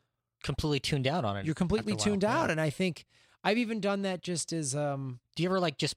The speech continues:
Speaker 1: put it aside for a week and, like,
Speaker 2: Yeah.
Speaker 1: not look at it, and you come back and you're like, "Let me watch this with some
Speaker 2: I
Speaker 1: sort of
Speaker 2: had
Speaker 1: fresh
Speaker 2: to do
Speaker 1: take"?
Speaker 2: that.
Speaker 1: Yeah.
Speaker 2: I had to, 'cause I was, like, just getting all the footage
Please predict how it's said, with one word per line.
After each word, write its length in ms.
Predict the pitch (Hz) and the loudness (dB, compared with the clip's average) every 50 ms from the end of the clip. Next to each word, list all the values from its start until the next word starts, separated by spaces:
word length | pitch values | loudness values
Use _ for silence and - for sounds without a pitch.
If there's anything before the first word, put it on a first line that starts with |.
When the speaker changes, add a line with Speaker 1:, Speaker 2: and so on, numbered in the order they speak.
| _ - | _ -2
Speaker 1:
put 200 | - 175 165 160 | 0 0 2 2
it 80 | 147 | 0
aside 420 | 143 - - - 135 131 135 139 - | 0 0 0 2 2 2 0 0 -2
for 160 | - - 143 | -2 -2 -2
a 80 | 135 | -2
week 360 | 131 135 139 135 135 - - - | 0 -2 -2 -4 -4 -8 -14 -10
and, 140 | - 127 123 | -8 -6 -2
like, 120 | 117 113 117 | -2 0 0
Speaker 2:
Yeah. 120 | 123 131 | 2 2
Speaker 1:
not 180 | 135 143 131 131 | 2 4 2 2
look 140 | 135 107 | 0 2
at 80 | 139 131 | 0 0
it, 20 | |
and 80 | 127 127 | 2 0
you 80 | 127 120 | 0 0
come 220 | - 151 135 123 | 0 0 0 2
back 260 | 123 123 127 123 - | 2 2 2 0 -2
and 100 | - 127 | -4 -4
you're 80 | 117 123 117 | -2 -2 -2
like, 120 | 113 113 | -4 -4
"Let 100 | 120 127 | -4 -4
me 80 | 131 127 | -2 0
watch 340 | 117 123 120 120 120 - - | 0 0 0 0 -2 -4 -4
this 320 | - 120 117 - - - - | -2 -2 0 -2 -2 -4 -4
with 100 | - 113 - | -6 -8 -8
some 200 | - - - 117 | -8 -4 0 2
Speaker 2:
I 40 | 170 | 2
Speaker 1:
sort 20 | 190 | 4
of 60 | 165 | 4
Speaker 2:
had 120 | 165 208 269 | 4 4 4
Speaker 1:
fresh 100 | 302 - | 4 2
Speaker 2:
to 40 | 302 | 2
do 100 | 226 190 | 2 2
Speaker 1:
take"? 80 | 156 135 | 2 2
Speaker 2:
that. 200 | 123 110 101 110 | -2 -4 -4 -4
Speaker 1:
Yeah. 80 | 127 139 | -2 -2
Speaker 2:
I 40 | |
had 320 | 139 135 147 160 175 185 151 | 0 0 0 0 -2 -2 -2
to, 80 | 175 | -4
'cause 160 | 156 - 156 165 | -4 -2 0 0
I 80 | 165 | 0
was, 160 | 160 156 131 | 0 0 0
like, 240 | 143 160 151 131 - _ - - - - - _ _ _ _ | 0 0 -2 -2 -6 _ -20 -20 -20 -20 -20 _ _ _ _
just 220 | - 165 160 - - | 0 0 0 2 2
getting 240 | 180 180 190 190 | 2 2 2 2
all 140 | 180 170 165 | 2 0 0
the 100 | 151 143 | -2 -4
footage 760 | - - - 165 175 175 160 147 143 131 120 110 - - - | -6 -4 -2 -2 0 0 0 -2 -2 -4 -6 -8 -10 -10 -12